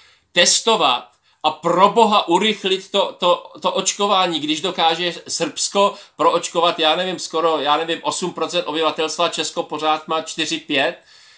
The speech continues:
Já, a, a ta, ta infrastruktura, někdo by se opravdu, ale je v té zemi někdo teda, jak jste říkal, kdo by to zorganizoval?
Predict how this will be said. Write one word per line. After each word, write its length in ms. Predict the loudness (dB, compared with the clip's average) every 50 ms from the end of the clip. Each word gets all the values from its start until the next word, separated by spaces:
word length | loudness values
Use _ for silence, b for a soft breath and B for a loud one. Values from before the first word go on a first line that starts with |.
| b b _
Já, 160 | 0 0 0
a, 200 | 0 2 2 0
a 180 | 4 4 2 2
ta, 180 | 2 -2 -2
ta 100 | -2 -4
infrastruktura, 880 | -4 -4 -4 -4 -4 -4 -4 -4 -4 -6 -8 -12 -12 -6 -2 0 0 0
někdo 340 | 0 -2 -2 -2 -2 -4 -2
by 100 | -2 -4
se 120 | -4 -2
opravdu, 380 | -4 -4 -4 -2 -2 0 0 0
ale 120 | 2 2
je 120 | 2 2
v 100 | 0 -2
té 180 | -4 -4 -2 0
zemi 260 | 0 0 0 0 -2
někdo 340 | 0 0 0 0 0 -4 -6
teda, 260 | -6 -6 -4 -2 0
jak 160 | -2 -2 -2
jste 160 | -4 -4 -4 -4
říkal, 360 | -4 -4 -2 0 0 0 0 B B B B B
kdo 240 | -6 0 2 2 2
by 100 | 2 2
to 140 | 0 0 0
zorganizoval? 880 | 0 0 0 2 2 2 2 0 0 -2 -2 -2 -2 -2 -4 -6 -14